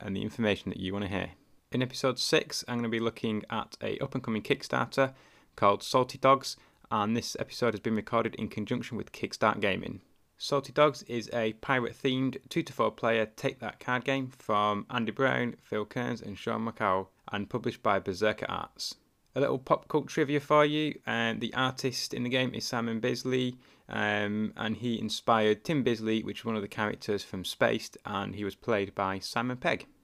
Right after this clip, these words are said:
So there you go, a bit of pop cult trivia for you, and let's get on with the rest of the show. So in Salty Dogs, you man an animal pirate crew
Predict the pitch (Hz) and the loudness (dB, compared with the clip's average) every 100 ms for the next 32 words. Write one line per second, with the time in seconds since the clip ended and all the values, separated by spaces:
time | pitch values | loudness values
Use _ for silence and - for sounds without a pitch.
0 | _ - - 135 127 147 - - 123 117 | _ -10 0 2 6 4 4 0 0 -2
1 | - - - 143 - - 131 131 - 139 | -2 -4 0 0 0 0 0 0 4 4
2 | 143 147 - 107 107 113 - 110 104 101 | 4 2 0 -2 -2 -4 -4 -2 0 -2
3 | - - - - - _ _ _ - 135 | -4 -8 -6 -6 -8 _ _ _ 2 4
4 | 123 156 156 139 - 131 123 139 143 - | 4 2 2 2 2 2 4 4 4 -2
5 | - 117 117 117 120 - 120 135 131 113 | -6 -2 0 2 0 0 0 4 4 2
6 | 113 107 135 139 131 131 143 131 - - | -2 -2 0 2 2 0 2 2 2 0
7 | 104 | 0